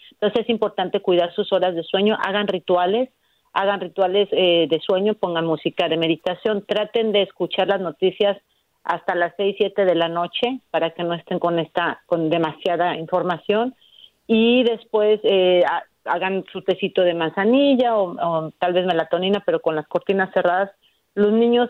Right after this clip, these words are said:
si pueden, háganles su masajito en la espalda, pónganles música tranquila, clásica, y hagan ese contacto físico para relajarlos. El, el, el tacto es muy importante para, para que se relaje el cuerpo y puedan entrar en estado de sueño profundo.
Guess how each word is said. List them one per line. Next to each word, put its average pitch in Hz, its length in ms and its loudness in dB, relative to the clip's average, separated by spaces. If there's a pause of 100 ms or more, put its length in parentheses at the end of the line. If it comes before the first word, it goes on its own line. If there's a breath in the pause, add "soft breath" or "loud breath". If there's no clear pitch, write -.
si 190 100 -8
pueden, 208 420 2
háganles 196 400 -4
su 180 100 -12
masajito 170 480 -4
en 190 80 -2
la 170 60 -2
espalda, 196 520 -2
pónganles 175 360 -2
música 165 360 -2
tranquila, 170 540 -2
clásica, 170 760 -4 (300 soft breath)
y 190 100 0
hagan 190 220 0
ese 190 200 -4
contacto 170 580 -4
físico 185 480 -6
para 156 240 -4
relajarlos. 165 720 -4
El, 156 220 -2
el, 143 300 0
el 147 200 0
tacto 185 420 -4
es 180 100 -2
muy 180 160 0
importante 175 640 -2
para, - 500 -4
para 147 220 -2
que 156 140 -8
se 160 140 -4
relaje 156 640 0 (300)
el 180 180 0
cuerpo 196 360 0
y - 20 0
puedan 180 320 0
entrar 165 300 0
en 165 120 -2
estado 165 380 0
de 151 120 2
sueño 160 280 -2
profundo. 156 520 -2